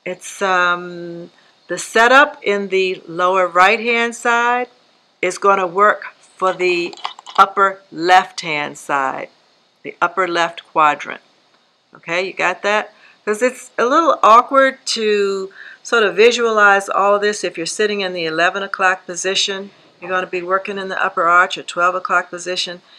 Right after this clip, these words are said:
and you're, you, you know, you're trying to assemble this, and you're thinking upside down and backwards, but you don't have to.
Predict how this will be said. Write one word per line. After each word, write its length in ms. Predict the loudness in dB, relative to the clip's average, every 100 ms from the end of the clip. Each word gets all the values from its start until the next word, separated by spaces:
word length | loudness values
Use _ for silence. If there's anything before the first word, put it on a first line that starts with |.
| -20 -10
and 140 | -4
you're, 160 | 0 0
you, 240 | -2 -6 -6
you 80 | -8
know, 40 |
you're 140 | -6 -4
trying 300 | 0 0 2
to 280 | -2 -4
assemble 440 | -8 -4 -2 -2 -2
this, 240 | -2 -2
and 100 | -8
you're 80 | -8
thinking 320 | -8 -8 -6
upside 460 | -6 -6 -6 -4 -4
down 240 | -4 -4
and 120 | -4
backwards, 600 | -4 -2 -2 -6 -14 -14 -20 _
but 140 | -12 -6
you 80 |
don't 160 | -2 -2
have 240 | -2 -4
to. 200 | -6 -12